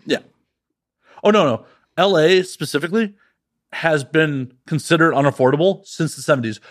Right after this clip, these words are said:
where rent supersedes the median income. Since the seventies.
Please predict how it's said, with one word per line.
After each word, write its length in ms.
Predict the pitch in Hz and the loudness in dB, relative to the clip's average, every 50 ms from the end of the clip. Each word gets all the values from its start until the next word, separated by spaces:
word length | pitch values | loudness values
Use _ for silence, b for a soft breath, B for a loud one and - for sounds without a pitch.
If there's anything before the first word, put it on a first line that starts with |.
| b b _ | b b _
where 180 | 143 143 131 120 | 0 2 2 2
rent 260 | 120 135 147 135 - - _ _ | 2 2 0 0 -2 -10 _ _
supersedes 640 | - - - 170 135 - 147 123 - 151 143 123 120 | -12 -2 0 0 0 0 -2 -2 0 0 0 0 -2
the 180 | - - 127 127 | -6 -4 -2 2
median 320 | 139 135 127 131 123 117 | 2 4 4 4 2 2
income. 340 | 120 117 107 - - - - _ _ _ _ _ _ | 0 -2 -4 -6 -10 -14 -16 _ _ _ _ _ _
Since 260 | _ - - 170 - - | _ -6 -6 -6 -4 -2
the 100 | - - | -4 -4
seventies. 1120 | - - - - 175 147 131 127 143 131 120 107 113 107 92 - - - - - - - | -4 -6 -2 0 0 0 2 0 0 0 0 -2 -2 -4 -4 -6 -10 -16 -20 -20 -20 -20